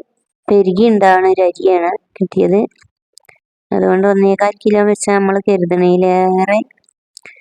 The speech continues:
ചോറുണ്ടാവും. ഈ മസാല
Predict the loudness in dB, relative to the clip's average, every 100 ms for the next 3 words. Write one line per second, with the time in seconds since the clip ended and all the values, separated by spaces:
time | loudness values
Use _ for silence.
0 | _ _ -6 0 2 2 0 -2 -6 -10
1 | _ -20 -18 -18 -20 _ _ _ _ _
2 | _ _ _ _ _ _ _ _ _ _
3 | _ _ _ _ -2 0 0 -2 -2 -2